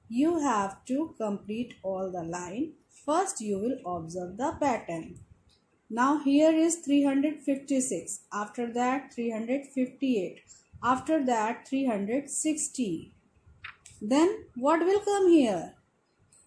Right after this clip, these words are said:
Here you can observe two, two number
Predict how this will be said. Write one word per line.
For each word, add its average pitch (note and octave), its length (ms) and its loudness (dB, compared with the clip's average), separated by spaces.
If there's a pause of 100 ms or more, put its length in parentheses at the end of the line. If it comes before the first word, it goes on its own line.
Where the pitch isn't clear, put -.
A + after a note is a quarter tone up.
(140)
Here C#4+ 300 6
you D#4+ 360 4
can C4+ 220 6
observe G#3+ 600 -2 (400)
two, F4 300 4
two F#4 240 4
number B3 720 4